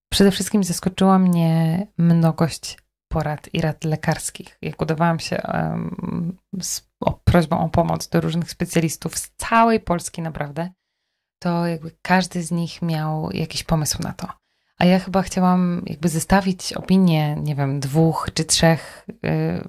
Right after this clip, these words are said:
równoległych lekarzy, żeby sprawdzić, czy, czy tak. A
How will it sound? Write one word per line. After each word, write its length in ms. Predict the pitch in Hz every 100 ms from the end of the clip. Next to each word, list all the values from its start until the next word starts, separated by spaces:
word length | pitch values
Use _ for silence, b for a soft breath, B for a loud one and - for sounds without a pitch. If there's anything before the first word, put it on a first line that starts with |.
| -
równoległych 960 | - 160 170 170 170 165 - 185 - -
lekarzy, 520 | 165 165 156 147 170 202 B B B
żeby 140 | - 170
sprawdzić, 480 | - 202 202 190 -
czy, 420 | - 180 180 180 170 _ _ _
czy 120 | 180
tak. 400 | 185 113 - -
A 360 | - 165 180